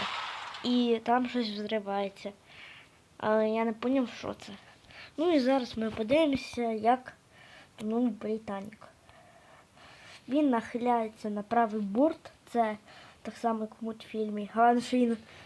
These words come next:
на, так він не перевернувся. А за, головне, щоб його вода низом вверх не перевернула. Капітан бачить, що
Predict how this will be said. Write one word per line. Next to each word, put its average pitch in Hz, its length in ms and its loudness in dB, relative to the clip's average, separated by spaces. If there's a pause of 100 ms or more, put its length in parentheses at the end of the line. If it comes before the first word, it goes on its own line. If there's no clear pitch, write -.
(260)
на, 220 440 0 (1600)
так 220 280 0
він 208 100 -8
не 202 60 -10
перевернувся. 214 800 -8 (1080)
А 214 100 -4
за, 208 140 -8 (1300)
головне, 233 260 0
щоб 226 220 -4
його 233 240 0
вода 226 540 2 (1700)
низом 247 440 4
вверх 214 300 2
не 202 80 -8
перевернула. 190 640 -4 (1600)
Капітан 294 540 4
бачить, 226 420 4
що 214 300 -2